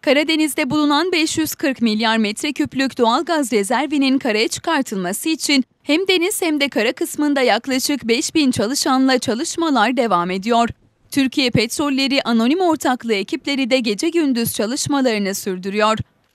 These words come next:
Karadan yaklaşık bin yedi yüz kilometre açıkta bulunan Sakarya Gaz Sahası'ndan Filyos Doğalgaz İşletme Tesisine gazın ulaşmasını sağlayacak boruların büyük bir kısmı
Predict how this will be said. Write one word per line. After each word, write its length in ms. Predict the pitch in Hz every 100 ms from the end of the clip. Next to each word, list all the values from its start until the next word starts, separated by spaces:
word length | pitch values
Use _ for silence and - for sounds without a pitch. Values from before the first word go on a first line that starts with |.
| _ _ _
Karadan 380 | - 285 302 320
yaklaşık 640 | 330 302 285 311 - 392 349
bin 140 | 311
yedi 220 | 294 247
yüz 180 | 247 -
kilometre 560 | 254 208 208 214 294 254
açıkta 460 | 233 226 - 269
bulunan 400 | 294 277 247 233
Sakarya 500 | 269 269 294 285 302
Gaz 280 | 240 185 262
Sahası'ndan 720 | - 320 - 285 254 240 247 - _ -
Filyos 500 | 302 262 254 262 262
Doğalgaz 460 | 240 240 247 247
İşletme 500 | 247 - 240 262 247
Tesisine 600 | 262 226 - 285 277 262
gazın 300 | 226 214 269
ulaşmasını 680 | 359 330 311 294 285 - 226
sağlayacak 720 | - 185 202 220 208 233 220
boruların 640 | 214 226 277 277 254 247
büyük 280 | 214 330 -
bir 140 | 285 220
kısmı 460 | 254 254 269 262